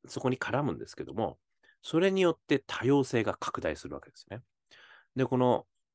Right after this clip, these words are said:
さっき言ったように、いろんなところでね、あの、いろんなイノベーションが起きるようになってくるわけですね。で、そうするとですね、何がいいかっていうと、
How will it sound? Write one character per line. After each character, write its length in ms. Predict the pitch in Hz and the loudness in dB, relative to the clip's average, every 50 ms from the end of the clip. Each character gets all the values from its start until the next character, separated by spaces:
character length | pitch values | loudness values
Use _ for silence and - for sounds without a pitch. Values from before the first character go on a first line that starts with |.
| _ _ _ | _ _ _
さ 120 | - - | -10 -10
っ 20 | 104 | -6
き 40 | - | -6
言 80 | 117 104 | -8 -6
っ 40 | |
た 100 | - - | -6 -8
よ 60 | 73 73 | -8 -8
う 20 | |
に、 80 | 71 78 | -6 -4
い 40 | |
ろ 140 | 90 110 139 | -2 -2 -2
ん 40 | 165 | -2
な 120 | 170 170 | -4 -4
と 80 | - 175 | -6 0
こ 100 | - 180 | 2 2
ろ 100 | 170 160 | 2 2
で 120 | - - - - | 0 -2 -8 -12
ね、 140 | 104 135 165 _ _ _ | -14 -14 -14 _ _ _
あ 100 | - 76 | -16 -12
の、 180 | - 76 76 76 | -10 -10 -8 -8
い 80 | 87 | -8
ろ 120 | 95 104 135 | -6 -4 -4
ん 100 | 147 139 | -2 0
な 120 | 139 135 | 0 0
イ 80 | 127 120 | 2 2
ノ 120 | 120 120 | 2 2
ベ 140 | 120 127 120 | 2 2 2
ー 20 | |
シ 120 | 117 - - | 0 -2 -6
ョ 60 | - | -10
ン 40 | - | -10
が 60 | - - | -14 -16
起 40 | - _ | -18 _
き 140 | - - | -14 -10
る 80 | - - | -10 -8
よ 100 | - - - | -10 -10 -12
う 20 | - | -12
に 60 | - | -14
な 100 | 82 - | -14 -12
っ 60 | - | -12
て 100 | - - | -14 -16
く 80 | - - | -16 -16
る 60 | - | -18
わ 60 | - | -20
け 60 | - | -20
で 60 | - | -20
す 100 | - - | -14 -12
ね。 120 | 123 185 - _ _ _ _ _ _ _ _ _ _ _ - - - _ _ - | -12 -12 -12 _ _ _ _ _ _ _ _ _ _ _ -20 -20 -20 _ _ -4
で、 120 | 139 135 | -2 -2
そ 220 | - - - 311 | 0 2 2 2
う 40 | 294 | 2
す 140 | - - 330 | 4 4 4
る 100 | 302 311 | 4 6
と 140 | - - 311 | 4 2 2
で 100 | - - | 2 0
す 160 | - - - | -4 -6 -10
ね、 220 | - 85 90 82 80 | -10 -6 -6 -6 -4
何 240 | 90 113 120 98 82 | -2 -2 -2 -2 -2
が 180 | 71 71 65 - _ _ _ | -4 -8 -10 -12 _ _ _
い 80 | - - | -16 -14
い 40 | - | -12
か 140 | - - | -12 -14
っ 40 | - _ _ | -14 _ _
て 80 | - | -14
い 60 | - - | -12 -12
う 60 | - | -6
と、 320 | _ - 160 - - - | _ -2 -2 -2 -2 -8